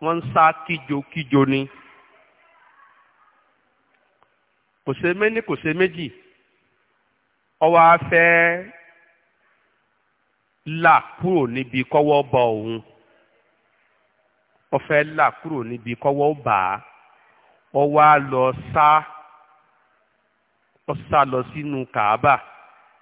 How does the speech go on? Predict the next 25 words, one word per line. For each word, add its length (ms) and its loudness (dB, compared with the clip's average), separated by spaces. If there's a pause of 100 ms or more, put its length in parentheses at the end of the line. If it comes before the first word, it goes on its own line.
(460)
Ó 60 -2
wá 180 2 (160)
dì 180 -12
má 180 -4
sọ 240 -6
Kàábà 480 -2 (1600)
láti 340 0
lè 220 -6
là 260 2 (240)
kó 120 -6
ń 220 -2
bi 180 -12 (160)
kó 180 -6
jìyà 440 -6
ẹ̀ṣẹ̀ 440 0
rẹ̀. 180 -4 (3000)
Lẹ́nìkan 380 0
bá 120 4
wá 180 6
sọ 140 -6
fún 120 2
Ànábì 280 0
wípé 320 -6 (360)
ọmọ 320 4
Khatol 500 4